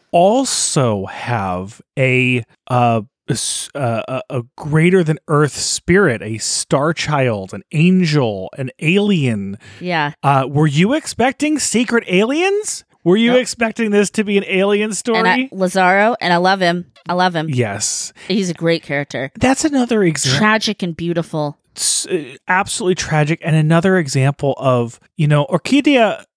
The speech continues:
Speaker 1: really kind of, kind of screwed him over, but even he recognized, like, it was out of hurt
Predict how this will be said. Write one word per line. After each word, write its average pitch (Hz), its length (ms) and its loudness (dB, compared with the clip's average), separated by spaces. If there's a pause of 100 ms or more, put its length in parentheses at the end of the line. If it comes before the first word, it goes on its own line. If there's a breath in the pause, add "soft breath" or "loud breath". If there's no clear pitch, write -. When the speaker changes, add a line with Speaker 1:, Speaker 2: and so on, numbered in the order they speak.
Speaker 1:
really 185 600 2
kind 160 420 0
of, 160 320 0 (220)
kind 151 340 0
of 151 140 2
screwed - 600 -2
him 151 200 2
over, 113 420 -2 (920 soft breath)
but 170 420 0 (200)
even 233 320 4
he 196 260 2
recognized, 165 760 0
like, 120 200 -2
it 131 220 -8
was 131 180 -2
out 143 100 0
of 120 80 -6
hurt - 540 -4